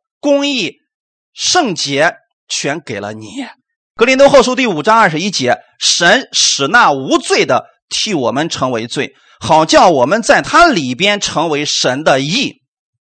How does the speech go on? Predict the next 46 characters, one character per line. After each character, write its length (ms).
这 100
是 120
一 80
个 100
交 200
换。 180
那 80
么 240
谁 260
是 140
那 100
个 100
无 140
罪 180
的？ 120
神 420
使 360
无 280
罪 260
的 180
耶 240
稣 440
替 320
我 240
们 200
成 280
为 160
罪， 160
就 140
证 180
明 200
我 100
们 160
是 240
不 100
是 220
有 200
罪 220
的 120
人 200
呢？ 120
过 180
去 100
的 60
时 120
候， 180